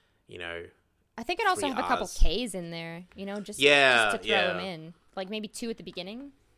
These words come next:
Speaker 1: Like, if you actually look at your name,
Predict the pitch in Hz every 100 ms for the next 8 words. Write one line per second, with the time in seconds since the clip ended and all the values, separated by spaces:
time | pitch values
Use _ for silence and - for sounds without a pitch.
0 | _ _ _ _ _ 131 135 151 151 147
1 | 147 120 120 123 104 107 104 101 101 101
2 | 98